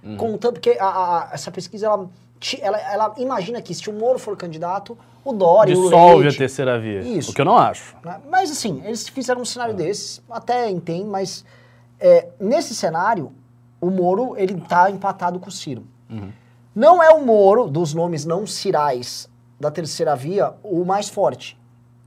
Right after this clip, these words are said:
Speaker 2: O mais forte é o
Speaker 1: Qual é o
Speaker 2: Datena.
Speaker 1: É o Datena.
Speaker 2: Datena vai pra onze por cento.
Speaker 1: Uau!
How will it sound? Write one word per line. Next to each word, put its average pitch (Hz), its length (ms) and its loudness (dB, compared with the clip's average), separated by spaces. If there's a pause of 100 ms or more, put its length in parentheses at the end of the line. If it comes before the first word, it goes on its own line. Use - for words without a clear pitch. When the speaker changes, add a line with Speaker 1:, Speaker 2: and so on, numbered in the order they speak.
(100)
Speaker 2:
O 139 60 -12
mais 151 160 -4
forte 175 260 -6
é - 40 -2
o 156 40 0
Speaker 1:
Qual 131 80 2
é - 40 -8
o - 20 -12
Speaker 2:
Datena. 175 320 -4 (340)
Speaker 1:
É 113 80 -10
o 113 60 -6
Datena. 120 500 -4
Speaker 2:
Datena 175 340 -4
vai 190 140 -4
pra 190 120 -4
onze 208 280 -4
por - 120 -20
cento. 123 440 -14
Speaker 1:
Uau! 131 340 4